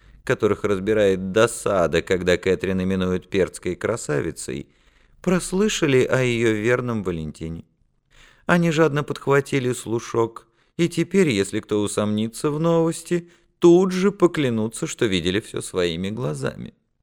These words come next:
Час спустя влюблённый явился к её отцу – и ваша милость поймёт, какой приём оказал ему возмущённый перчаточник.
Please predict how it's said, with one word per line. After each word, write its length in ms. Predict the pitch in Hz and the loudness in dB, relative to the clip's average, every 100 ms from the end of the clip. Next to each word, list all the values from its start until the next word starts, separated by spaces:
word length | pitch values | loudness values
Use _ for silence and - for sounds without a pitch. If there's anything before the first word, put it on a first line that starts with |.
| _ _ _ _ _ _ | _ _ _ _ _ _
Час 320 | - 120 107 | 0 2 2
спустя 580 | - - 120 - - 123 | -2 -4 -4 -2 -2 -2
влюблённый 580 | 98 95 95 92 87 90 | 0 -4 -2 -4 -2 -4
явился 520 | 92 92 92 78 80 | -4 -4 -4 -6 -8
к 80 | 73 | -8
её 360 | 73 76 80 82 | -8 -6 -4 -4
отцу – 520 | 85 - 151 127 - _ _ _ _ | -6 -8 -6 -6 -10 _ _ _ _
и 140 | 98 113 | -2 0
ваша 480 | 135 180 - 127 127 | 0 0 -2 -4 -2
милость 680 | 101 143 165 143 123 - - | -2 -2 -2 -4 -6 -10 -4
поймёт, 1040 | 98 107 95 92 90 110 151 151 - - - | 0 2 0 -2 -2 -2 -4 -6 -8 -16 -8
какой 500 | 73 82 - 101 87 | -6 -4 -2 -2 -2
приём 800 | - 92 101 110 113 104 90 90 | -4 -4 -2 0 2 2 0 -2
оказал 580 | 95 80 82 85 87 82 | -4 -2 -2 0 0 -2
ему 300 | 87 87 87 | -4 -4 -6
возмущённый 880 | 95 95 104 - - 98 95 101 | -6 -6 -8 -8 -6 -4 -2 -6
перчаточник. 1040 | 101 107 107 - 113 110 117 - - 123 | -4 -4 -4 -6 -6 -6 -10 -14 -16 -16